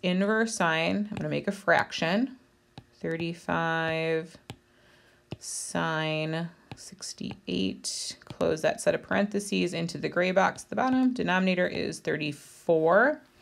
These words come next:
So C is, uh, actually, I'm gonna go back for just a second. This is the measure of angle C. I'm just using the proper, uh, geometry, geometry notation there.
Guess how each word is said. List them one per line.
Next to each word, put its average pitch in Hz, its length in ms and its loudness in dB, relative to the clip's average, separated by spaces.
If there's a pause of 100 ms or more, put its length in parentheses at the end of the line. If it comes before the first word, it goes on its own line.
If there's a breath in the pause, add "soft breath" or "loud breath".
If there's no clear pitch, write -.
(960 loud breath)
So 165 460 6
C 254 380 0
is, 240 400 0 (120)
uh, 180 300 6
actually, 170 280 2
I'm 175 40 2
gonna 170 100 2
go 165 120 4
back 160 240 2
for - 120 -8
just 160 180 -2
a 160 60 -4
second. 202 1000 0
This 151 240 -4
is 156 180 -4
the 170 120 0
measure 190 720 4
of 202 160 4
angle 180 440 4
C. 143 440 0
I'm 190 140 4
just 185 160 6
using 175 220 4
the 170 80 4
proper, 165 440 6
uh, 147 200 8
geometry, 151 580 2 (220)
geometry 175 600 4
notation 147 520 2
there. 147 340 0